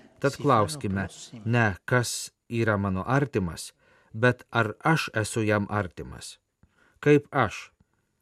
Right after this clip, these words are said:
Speaker 1: o taip pat ir mano bendruomenė, mano bažnyčia, mano dvasingumas, žiūri į artimą. Gal esame užsibarikadavę, gindami savo interesus,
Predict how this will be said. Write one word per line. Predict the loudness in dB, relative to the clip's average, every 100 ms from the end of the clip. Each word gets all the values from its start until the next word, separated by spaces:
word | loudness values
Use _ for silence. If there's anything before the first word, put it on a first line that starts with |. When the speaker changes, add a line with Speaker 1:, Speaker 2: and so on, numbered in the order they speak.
| -10
Speaker 1:
o |
taip | -4 -4
pat | -4 -4
ir | -4
mano | 0 0
bendruomenė, | 0 2 4 4 2 -2 -4
mano | -2 0
bažnyčia, | 2 2 2 0 -2 -10 -16 _ _ -6
mano | 0 2 2
dvasingumas, | 2 0 2 2 4 2 0 -12 -20 _ -10
žiūri | -4 2 4 2
į | 0 -4
artimą. | 0 0 -2 -12 -12 -14 -20 _ _ _ _ _ -4
Gal | 2 4 4 2
esame | 0 2 -2 -2
užsibarikadavę, | -4 -4 -6 -2 -4 -2 -2 2 2 2 -4 -10 _ _ -10
gindami | -2 0 0 -2 -2
savo | -4 -4
interesus, | -4 -4 -4 -4 -6 -10 -12 -16